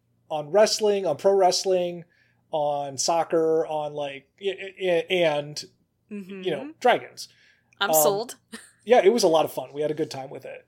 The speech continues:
Speaker 1: Uh, the f-, the, the, but the big deal for that, for that situation was Noah understood that it was a real dragon, and the rest of the party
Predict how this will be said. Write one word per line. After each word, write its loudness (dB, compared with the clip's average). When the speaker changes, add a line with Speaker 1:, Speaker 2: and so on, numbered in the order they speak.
Speaker 1:
Uh, 0
the 0
f-, -6
the, 4
the, -2
but -4
the -4
big -6
deal 2
for -6
that, -6
for -6
that 0
situation -6
was -6
Noah 4
understood -4
that -2
it 0
was -4
a -4
real -6
dragon, -8
and -4
the -4
rest -2
of -12
the -16
party -4